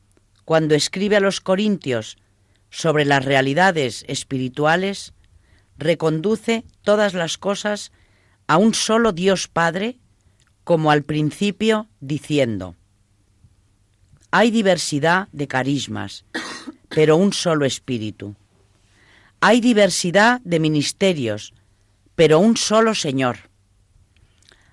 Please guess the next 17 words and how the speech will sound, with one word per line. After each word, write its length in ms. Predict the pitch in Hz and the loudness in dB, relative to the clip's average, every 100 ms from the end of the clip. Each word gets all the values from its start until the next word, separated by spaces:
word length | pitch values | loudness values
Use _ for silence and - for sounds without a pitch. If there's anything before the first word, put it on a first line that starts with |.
| _ - | _ -2
Hay 180 | 180 226 | 0 4
diversidad 760 | 247 214 185 - 175 202 233 - | 4 4 2 -2 2 2 2 -4
de 200 | 151 156 | -4 0
operaciones, 960 | 147 151 139 131 160 147 117 98 - - _ _ _ _ _ _ _ | 2 2 2 0 0 0 0 -6 -12 -20 _ _ _ _ _ _ _
pero 260 | - 160 170 | 0 4 4
uno 260 | 226 233 | 4 4
solo 500 | 190 - 226 254 285 - _ _ _ _ | 2 0 0 2 -2 -6 _ _ _ _
es 300 | 196 214 151 | -2 -2 -2
Dios 420 | 185 214 254 - | 0 2 0 -4
que 180 | - 170 | -2 4
obra 460 | 180 160 135 120 - _ | 4 4 0 -2 -6 _
todo 420 | 208 233 277 269 - | 0 0 0 -6 -6
en 220 | 139 135 | -4 -4
todos". 600 | 127 135 104 101 - - _ _ _ _ _ _ _ _ _ _ _ _ _ - | 0 0 0 -8 -14 -20 _ _ _ _ _ _ _ _ _ _ _ _ _ -4
Uno 400 | 180 208 202 - | 0 2 0 0
Corintios 760 | 156 160 202 202 196 180 143 | 0 0 -2 -4 -4 -6 -4
doce, 500 | 160 196 - 233 254 | -2 -2 -4 -8 -8